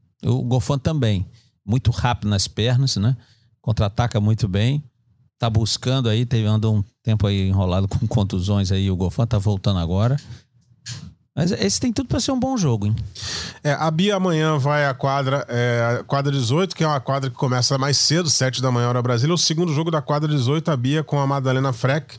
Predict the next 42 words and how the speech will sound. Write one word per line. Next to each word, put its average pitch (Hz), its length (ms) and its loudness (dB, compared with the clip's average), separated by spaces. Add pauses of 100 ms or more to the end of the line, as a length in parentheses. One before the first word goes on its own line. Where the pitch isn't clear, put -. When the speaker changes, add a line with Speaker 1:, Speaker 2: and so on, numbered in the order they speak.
(580)
Speaker 2:
enfrentando 151 840 0
a 147 260 0
Melicar 156 520 0
Martinez 160 840 0
e, 151 380 0 (100)
e 151 60 2
a 160 80 0
Pérez. - 1000 0 (320)
Elas 113 320 0
pegam 120 280 0
a 147 220 0
dupla 131 280 0
cabeça 139 440 0
dez, 127 420 0
hein? 98 100 0
Não 95 80 0
é - 20 0
um 107 40 0
Speaker 1:
Jogo 139 160 2
Speaker 2:
jogo 151 100 2
Speaker 1:
difícil, 127 220 2
Speaker 2:
fácil, 98 240 0
Speaker 1:
é 190 40 0
um - 100 2
Speaker 2:
não. 120 100 2
Speaker 1:
jogo 117 180 0
difícil. - 640 -2 (240)
Speaker 2:
É, 123 360 0
e 151 100 0
depois 196 380 0
a 220 100 2
Bia, 196 240 0
na 220 140 0
mesma 233 580 2
quadra, 165 500 0
tem 190 240 -2
um 196 80 0
jogo 151 280 0
de 143 120 0
simples 185 1000 0
do 135 200 -2
juvenil. 151 680 0